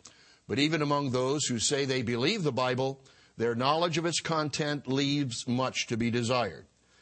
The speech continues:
We might expect that religious people would know the first four Gospels of the New Testament. But another Gallup poll reported that sixty-three percent of Americans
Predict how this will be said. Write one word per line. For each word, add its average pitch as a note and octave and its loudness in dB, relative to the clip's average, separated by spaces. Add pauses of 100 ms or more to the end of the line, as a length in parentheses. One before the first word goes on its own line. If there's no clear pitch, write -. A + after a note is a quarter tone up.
(360)
We A#2 0
might B2 2
expect B2+ -2
that C3+ 0
religious C#3 0
people C#3+ 0
would C3 0
know C#3+ 0
the C#3+ -2
first D#3 -2
four D#3+ 0
Gospels D#3 -2
of E3 0
the E3+ 2
New F3 0
Testament. D#3 -2 (600)
But C3 2
another C#3+ 2
Gallup C3+ 0
poll C3 0
reported C#3 0
that C3+ -2 (240)
sixty-three F#3+ 0
percent D#3+ -2
of C#3+ 0
Americans C#3 0